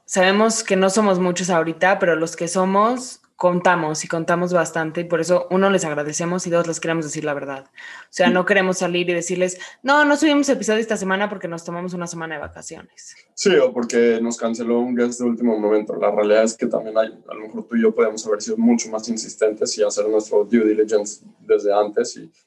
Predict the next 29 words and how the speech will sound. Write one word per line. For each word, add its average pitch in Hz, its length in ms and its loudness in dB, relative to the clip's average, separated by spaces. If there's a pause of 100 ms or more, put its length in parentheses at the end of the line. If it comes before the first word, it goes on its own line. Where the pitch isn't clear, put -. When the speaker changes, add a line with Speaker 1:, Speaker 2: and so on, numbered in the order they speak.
(140)
Speaker 2:
insistir - 440 -8
mucho 107 300 -2
más. 101 440 -2
Eh, 120 340 4
no 123 160 4
pasa 147 220 0
nada, 135 220 4
pero, 127 360 -2
pero 139 140 -2
sí, 180 220 -4 (320)
no 147 180 4
crean 175 180 2
que 165 60 2
no 135 160 2
tenemos 135 300 2
nada 123 180 4
planeado. 113 320 0
Sí 120 220 -4
tenemos 123 320 0
algo 113 180 -4
planeado, 110 340 0
Ronnie 107 320 -2
y 107 60 -14
yo, 107 140 0
para 107 140 -2
el 104 60 -2
episodio 107 360 2
de 104 80 4
hoy. 101 220 2